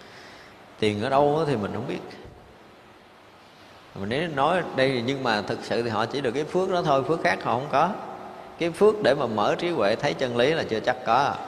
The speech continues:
<laughs> Không, mỗi người nó có một cái phước. Giống như cái người có phước thì có lỗ tai đẹp, người phước có con mắt đẹp, người phước có cái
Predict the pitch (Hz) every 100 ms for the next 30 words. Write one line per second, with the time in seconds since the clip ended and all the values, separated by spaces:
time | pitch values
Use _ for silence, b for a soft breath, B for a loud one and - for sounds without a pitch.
0 | - - 117 - 139 135 165 135 123 117
1 | 135 110 139 135 117 151 151 131 147 160
2 | 208 - - B B B B 143 175 175
3 | 127 143 151 110 107 143 151 165 185 143
4 | 110 151 135 127 135 123 120 101 104 107
5 | 117 127 175 160 175 139 156 - - 107
6 | - - - B B B - 110 147 190
7 | 180 175